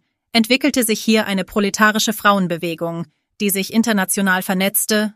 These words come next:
und an Schriften wie Die Frau und der Sozialismus, achtzehnhundertneunundsiebzig, von August Bebel und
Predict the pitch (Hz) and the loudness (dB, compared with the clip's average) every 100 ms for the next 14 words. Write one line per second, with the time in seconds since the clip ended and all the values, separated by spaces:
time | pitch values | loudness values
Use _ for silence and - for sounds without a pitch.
0 | - 214 202 202 - 214 - 202 185 175 | -2 0 2 0 2 0 0 -2 0 -4
1 | 165 _ _ _ _ _ - 208 - 202 | -8 _ _ _ _ _ -6 -6 0 0
2 | 208 196 185 180 180 - 185 190 196 180 | 0 -2 -4 -4 -4 -4 -4 -4 -4 -4
3 | - - _ _ _ _ - 220 - 220 | -6 -8 _ _ _ _ -2 -2 -2 -4
4 | 208 208 185 196 185 175 175 226 - 202 | -2 -2 -2 -4 -6 -4 -2 -2 -2 -8
5 | 170 - - _ _ _ - 226 226 240 | -8 -14 -20 _ _ _ -4 -2 0 -2
6 | 302 - 247 247 269 262 202 185 - | -4 0 0 2 -2 -4 -6 -8 -10